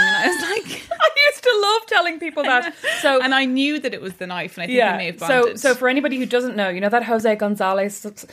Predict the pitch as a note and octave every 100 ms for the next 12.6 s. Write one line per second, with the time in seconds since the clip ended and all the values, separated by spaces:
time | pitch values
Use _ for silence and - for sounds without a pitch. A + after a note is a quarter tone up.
0 | _ - G3 G#3 G#3+ G3 F#3+ F#3+ F#3+ F#3+
1 | F3+ E3+ F3+ G3+ G3+ F#3+ G3+ F#3 F3+ E3+
2 | - F3+ G3 G#3+ F3+ F3 F3+ F3 E3+ G3
3 | F3 E3+ - G#3 G3 G3 F#3 F#3 F#3+ E3+
4 | F#3+ F3+ F#3 F#3+ F3+ F3 E3+ F#3 F3+ F3+
5 | E3+ - G3 F#3 F3 F#3+ E3+ - G#3 G#3
6 | G#3 G3+ F#3+ F3+ - - - - G3 G3+
7 | G#3+ G#3 F#3+ G3 A#3+ B3 C4 C4+ B3+ B3
8 | B3+ - F#3 E3+ A3+ A3 G3 F3+ - A3
9 | C4 C4+ A3+ G#3 G#3 G3 - - G#3+ G#3
10 | - G#3 G3+ G3 F#3 E3+ - F#3 - G#3+
11 | G#3+ A#3 A#3+ B3 - - A3+ B3+ - C#4
12 | C4 C4 _ C4 D4 G#3+